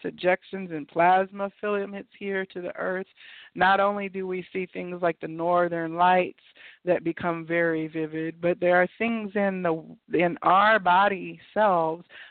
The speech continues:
that also then respond to these energies that are coming in.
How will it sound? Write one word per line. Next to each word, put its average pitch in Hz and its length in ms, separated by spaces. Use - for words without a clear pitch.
that 220 140
also 220 520
then 196 460
respond 175 1040
to 185 560
these 185 220
energies 175 580
that 165 220
are 165 180
coming 185 420
in. 220 260